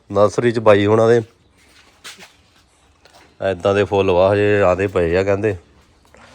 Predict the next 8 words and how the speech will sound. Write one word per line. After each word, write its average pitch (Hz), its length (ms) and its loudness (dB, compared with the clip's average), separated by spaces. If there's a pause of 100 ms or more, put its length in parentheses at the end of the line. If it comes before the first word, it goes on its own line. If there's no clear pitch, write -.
(1600)
ਤੇ 95 460 -4
ਆ, 117 120 2
ਆ 151 360 4
ਜੋਰੇ 175 200 -2
ਕੀ 147 160 -6
ਆ - 20 -2
ਇੱਧਰ? 123 140 -6 (2000)
ਹੈਂ? 160 100 -2